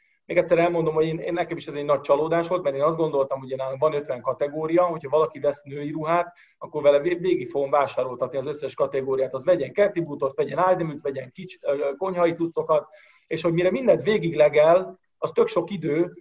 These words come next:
ebbe kell beletenni az energiát, csak az a baj, hogy nem, mert hogy nem tudsz mindenkivel mindent megvásároltatni. Tehát, hogy ebbe so-, ez sokkal költségesebb lesz a végén,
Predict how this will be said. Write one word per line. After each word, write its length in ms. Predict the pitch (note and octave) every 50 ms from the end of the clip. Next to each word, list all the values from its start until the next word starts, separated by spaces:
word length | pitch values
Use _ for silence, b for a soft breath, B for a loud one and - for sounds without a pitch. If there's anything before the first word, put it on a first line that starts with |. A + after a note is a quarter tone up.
| - _
ebbe 200 | - C#3 D3 D3
kell 140 | D3 F3 D#3+
beletenni 440 | E3 F3+ E3+ C#3+ C3+ - D#3 D#3 D#3
az 120 | D#3 C#3+
energiát, 560 | E3+ D#3+ D3+ D3 C#3 C3+ C3+ C#3 C3+ - -
csak 140 | - D#3+ -
az 120 | F#3+ F3 E3+
a 40 |
baj, 200 | E3+ E3 F3 F3
hogy 140 | F3+ F3+ F3+
nem, 440 | F3 G3 G3 E3+ C#3 A#2+ A#2+ A#2 A#2 _ _ _
mert 240 | - C#3+ D3+ C#3+ C#3+
hogy 180 | D#3+ F3 E3+
nem 220 | F3 A3+ G#3+ E3+ D#3+
tudsz 200 | D#3 C#3 - -
mindenkivel 500 | C#3+ C#3 C#3 C3 - - C#3 C3 C3 C3
mindent 280 | C3+ C3 B2+ B2 B2+
megvásároltatni. 1160 | B2+ B2 B2 B2+ B2+ C3 B2+ - - B2+ B2+ B2+ B2+ B2 - C3 B2+ - - C3+ C3+ - _ _
Tehát, 200 | - D3+ D3 D3
hogy 140 | E3+ E3+ E3+
ebbe 260 | - E3+ E3 - F3+
so-, 180 | - - - -
ez 120 | E3 E3
sokkal 420 | - A3+ G#3+ - - D#3+ D3+ D3 -
költségesebb 600 | F3 F3+ E3+ E3 D#3+ D3+ D3+ C#3 - C#3+ C3+ C3
lesz 200 | C#3+ C#3 - -
a 60 | B2+
végén, 480 | B2+ C3+ D3 D3 D#3 F3 F3+ F3+ F3